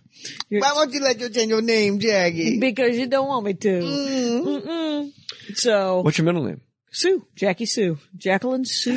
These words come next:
Speaker 2: Everything
Speaker 1: Cation
Speaker 2: about you
Speaker 1: is
Speaker 2: is
Speaker 1: adorable.
Speaker 2: blissfully,
Speaker 1: <laughs>
Speaker 2: wonderfully so Wisconsin.
Speaker 1: Oh,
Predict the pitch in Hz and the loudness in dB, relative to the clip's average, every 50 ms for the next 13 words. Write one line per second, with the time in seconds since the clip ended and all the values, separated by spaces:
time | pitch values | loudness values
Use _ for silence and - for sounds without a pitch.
0 | 269 269 - - - 196 269 277 285 277 262 214 - - 190 185 190 196 - - | -2 -2 0 0 0 2 0 0 0 2 0 0 2 2 2 2 2 0 0 0
1 | 185 165 156 139 139 139 139 139 _ _ _ _ - 220 175 226 214 185 175 180 | 2 2 4 4 2 0 -2 -4 _ _ _ _ -6 -4 -2 -2 0 2 2 2
2 | 175 165 156 156 143 151 180 185 196 196 220 233 226 - - - - 190 175 160 | 2 0 -2 -4 -2 0 2 2 2 4 2 2 2 0 -2 -2 0 0 2 4
3 | 151 147 139 - - - 156 143 147 147 151 165 180 190 185 175 170 147 - 151 | 4 2 2 0 -2 -2 -2 -2 -2 0 0 2 2 4 4 2 0 0 2 2
4 | 143 127 123 123 127 - - - - - - - - 190 180 185 180 170 156 - | 2 4 2 2 -2 -6 -6 -6 -6 -6 -2 0 2 2 2 2 2 0 0 -2
5 | - - - - 143 147 143 156 147 - - 73 67 - - - - - - - | -2 -4 -4 -4 -4 -4 -2 -2 -2 -2 -2 -2 -4 -10 -16 -20 -20 -20 -20 -20
6 | - - - - - 170 175 180 175 165 | -20 -20 -18 -8 -2 2 4 4 4 2